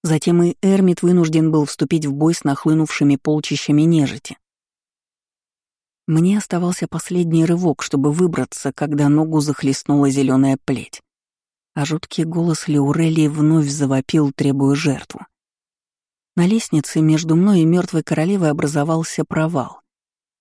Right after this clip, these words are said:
преодолеть который у нежити никак не получалось. Но эльфийка отдала команду рыцарям. Дохляки тут же полезли наверх по отвесным стенам, используя клешни в качестве опор.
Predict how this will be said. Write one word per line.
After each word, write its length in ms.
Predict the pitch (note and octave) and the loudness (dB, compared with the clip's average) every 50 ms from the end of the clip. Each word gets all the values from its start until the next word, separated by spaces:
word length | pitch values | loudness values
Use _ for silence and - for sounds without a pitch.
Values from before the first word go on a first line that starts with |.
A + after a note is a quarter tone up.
| _ - | _ -4
преодолеть 520 | - E3+ D3+ C#3+ D3 C#3+ D3 E3 D#3+ - | -2 0 0 2 0 0 0 0 -2 -2
который 340 | - D3 C3+ - C3+ C3 C3+ | -4 -4 -4 -2 -2 0 2
у 100 | C3+ C#3 | 2 4
нежити 380 | D3 D#3 D#3+ D3 D3 C3+ - C#3+ | 4 2 2 2 0 -2 0 2
никак 380 | C#3 C3+ - D3 C#3+ - - | 0 2 0 -2 -4 -2 -2
не 80 | D3 C#3 | -2 -2
получалось. 720 | - C#3+ D3 D#3 - - - C3+ A#2 - - - - - _ _ _ _ _ _ _ _ _ _ _ _ _ _ _ _ - | 0 -2 -2 -2 -4 -4 -8 -8 -8 -10 -14 -16 -18 -18 _ _ _ _ _ _ _ _ _ _ _ _ _ _ _ _ -2
Но 140 | D#3 D#3 C#3+ | 0 2 2
эльфийка 680 | C#3+ C#3 C3+ C#3 - F3 F3 E3 - - - D3 C3 | 2 2 0 0 0 0 0 0 -2 -2 -2 -2 0
отдала 360 | B2+ C#3 C3+ C#3+ C#3+ D#3 D3+ D3 | 0 0 0 0 0 0 -2 -2
команду 540 | - - C#3+ C#3+ D3 D3 C#3+ D3 C#3+ D3+ | 0 0 2 2 4 4 2 2 2 2
рыцарям. 600 | D3+ D3+ C3 - - - B2 - G#2+ E2+ - - _ _ _ _ _ _ _ _ _ _ - | 0 0 -2 -2 -6 -10 -10 -10 -10 -14 -18 -20 _ _ _ _ _ _ _ _ _ _ -4
Дохляки 460 | - E3+ D3+ - E3 D3+ - - E3+ | -2 -2 0 0 0 -2 0 -2 -2
тут 180 | D3 - E3+ D#3+ | -2 -2 -2 0
же 100 | D#3+ D3 | 0 -2
полезли 440 | - D3 D3 D3+ D#3 D3 D3 D3 C#3+ | 0 0 0 2 0 2 2 2 2
наверх 420 | C#3+ D3 D3+ D#3 E3 E3+ - - | 2 2 0 0 0 -2 -2 -2
по 140 | - C3+ C3 | -4 -4 -4
отвесным 460 | - - C#3+ C#3 - - C#3 C#3 C#3 | -2 -2 -2 -2 -2 0 2 2 2
стенам, 520 | - - - - D3+ C3 - D3+ D3+ C#3 C#3 | 0 -2 -6 -4 -4 -4 -4 -2 -2 -2 -4
используя 480 | - - - F3 E3 D#3 D#3 D3+ C#3+ | -4 -2 0 0 2 2 2 0 0
клешни 420 | - - C#3+ C#3 - - - D#3+ D3+ | 0 0 -2 -2 0 0 0 0 0
в 80 | - | 0
качестве 520 | - C3+ C3 - - B2+ - - C#3+ C#3 C#3 | -2 -4 -4 -4 -6 -8 -4 -2 -2 0 0
опор. 420 | C#3+ _ - C3+ A2+ - - | -2 _ -6 -8 -8 -8 -16